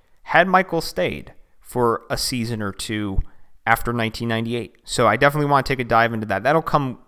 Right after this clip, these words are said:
maybe within the next few weeks, maybe in the next month. I have to see who we can get on for that one, 'cause I, I think this requires some, um, you know, bloggers, podcasters, reporters that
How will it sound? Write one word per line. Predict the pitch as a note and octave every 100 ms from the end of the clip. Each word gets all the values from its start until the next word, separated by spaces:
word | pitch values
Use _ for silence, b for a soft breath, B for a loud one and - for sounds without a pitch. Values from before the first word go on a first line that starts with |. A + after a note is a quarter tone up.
| _
maybe | D3+ E3+ F#3 F3+
within | E3 D#3
the | D#3+
next | D3+ C#3+ -
few | - C#3+
weeks, | C3 C3+ C3+ -
maybe | B2+ B2+ B2+
in |
the | A#2+
next | A2+ A2+ -
month. | A2+ A2
I | G#2
have | C3+ C3
to | A#2
see | - - B2 A#2+ A2+ b b b b _ - -
who | D3
we | D3
can | C3+ A#2+
get | A2
on | A2 A2
for | - F#2+
that | F2+ -
one, | E2+ E2+ E2
'cause | A#2+
I, | A2 G2
I |
think | G#2+ C#3 C3+
this | B2 -
requires | C3 A#2+ B2 A#2 A2+ G#2+
some, | - A2+ G#2 - b b b b -
um, | A2+ G#2 G#2 G2+ G2+ A2 - - _ _ -
you | - A2+
know, | G2 A#2 - _
bloggers, | - B2 B2+ A#2 -
podcasters, | A#2 A2+ - A2+ G#2+ G#2 G2
reporters | G2 - B2 A2+ A2 G#2+
that | G2+ G2+ -